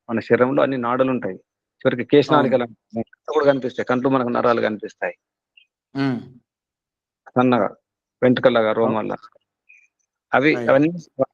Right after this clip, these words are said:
Speaker 1: అన్నిటి పురీతత నాడులు అంటారు. అంతటా వ్యాప్-, వ్యాపించి ఉండే నాడు, విస్తరించి ఉండే నాడులు పురీతత నాడులు. పురీతత.
Speaker 2: ఉమ్.
Speaker 1: వాటి అంటే డెబ్బై, డెబ్బై రెండు వేల నాడులు ఉంటాయి ముఖ్యంగా. హితనాడు,
Speaker 2: ఉమ్.
Speaker 1: కలిగించే
Speaker 2: ఉమ్.
Speaker 1: నాడు.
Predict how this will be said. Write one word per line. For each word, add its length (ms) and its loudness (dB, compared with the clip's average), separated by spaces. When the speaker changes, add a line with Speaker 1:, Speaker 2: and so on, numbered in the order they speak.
Speaker 1:
అన్నిటి 280 -4
పురీతత 460 4
నాడులు 300 0
అంటారు. 300 -8
అంతటా 240 2
వ్యాప్-, 380 0
వ్యాపించి 480 4
ఉండే 160 2
నాడు, 220 -2
విస్తరించి 460 0
ఉండే 140 -2
నాడులు 260 -4
పురీతత 500 0
నాడులు. 360 -6
పురీతత. 440 4
Speaker 2:
ఉమ్. 1160 -8
Speaker 1:
వాటి 280 0
అంటే 280 -4
డెబ్బై, 300 4
డెబ్బై 280 4
రెండు 160 0
వేల 120 0
నాడులు 320 -2
ఉంటాయి 220 -12
ముఖ్యంగా. 360 -16
హితనాడు, 380 0
Speaker 2:
ఉమ్. 240 -6
Speaker 1:
కలిగించే 300 -2
Speaker 2:
ఉమ్. 40 -2
Speaker 1:
నాడు. 240 -4